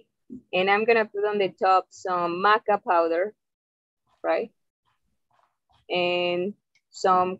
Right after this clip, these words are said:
cacao powder or carob if you don't eat cacao. But cacao powder is a superfood too, so I will take all the benefits of, um,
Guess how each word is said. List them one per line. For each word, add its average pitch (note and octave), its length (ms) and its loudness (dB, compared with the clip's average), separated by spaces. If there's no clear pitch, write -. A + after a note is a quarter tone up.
cacao G3+ 380 4
powder E3+ 560 2
or D#3+ 220 -2
carob D#3+ 420 0
if - 180 -6
you E3+ 480 -6
don't D#3+ 300 -6
eat E3 220 -8
cacao. E3 580 2
But - 160 -6
cacao G3 340 2
powder F#3 380 4
is E3 180 -2
a D#3+ 100 0
superfood F3+ 640 0
too, F3+ 240 -4
so D#3+ 220 0
I D3+ 160 2
will D3+ 200 -2
take D3+ 180 -6
all F3 380 6
the E3 100 2
benefits D#3+ 920 -4
of, D#3 200 0
um, D#3+ 320 -4